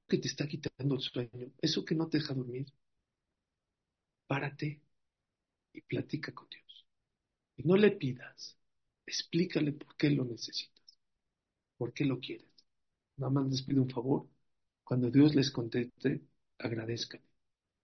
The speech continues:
No nada más le pidan a Dios. Agrade-, agradezcanle a Dios por lo que te dio.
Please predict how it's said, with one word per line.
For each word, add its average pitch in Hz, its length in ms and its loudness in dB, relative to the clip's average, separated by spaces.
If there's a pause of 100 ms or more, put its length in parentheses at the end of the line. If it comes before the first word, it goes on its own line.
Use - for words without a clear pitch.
(840)
No 139 80 0
nada 151 100 2
más 143 180 0
le 139 80 0
pidan - 400 -6
a - 60 -20
Dios. - 400 -20 (840)
Agrade-, 127 640 -2
agradezcanle 131 1120 0
a 110 40 -16
Dios - 320 -14
por 123 160 -10
lo - 100 -10
que - 100 -20
te - 120 -12
dio. - 100 -12